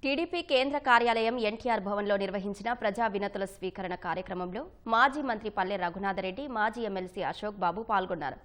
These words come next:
వివిధ సమస్యలతో వచ్చిన బాధితుల నుంచి ఫిర్యాదులు స్వీకరించారు. తమ స్థలాన్ని కొందరు ఆక్రమించారని కృష్ణా జిల్లా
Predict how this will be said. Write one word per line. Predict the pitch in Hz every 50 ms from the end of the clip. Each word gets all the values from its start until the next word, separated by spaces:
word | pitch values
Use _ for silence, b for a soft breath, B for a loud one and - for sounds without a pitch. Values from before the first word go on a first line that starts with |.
| - - - - - b b b b b
వివిధ | 240 262 262 294 320
సమస్యలతో | 320 311 302 269 277 269 - 277 262 254 262
వచ్చిన | 220 208 202 202 220 214
బాధితుల | 202 185 185 185 202 196 226 202 202 202
నుంచి | 190 190 185 185 - 226
ఫిర్యాదులు | 208 - 208 196 196 208 208 208 196 196
స్వీకరించారు. | - - 180 175 - 185 170 170 190 - 185 131 - - - - - - - b b b b b b 277
తమ | 254 269
స్థలాన్ని | 269 - - 262 240 254 277 302 339
కొందరు | 330 285 262 247 247 233
ఆక్రమించారని | 220 190 185 196 - 214 202 196 196 196 - 196 190 196 226 277
కృష్ణా | 269 - 233 226 - 226 208 202
జిల్లా | 180 196 185 190 190 165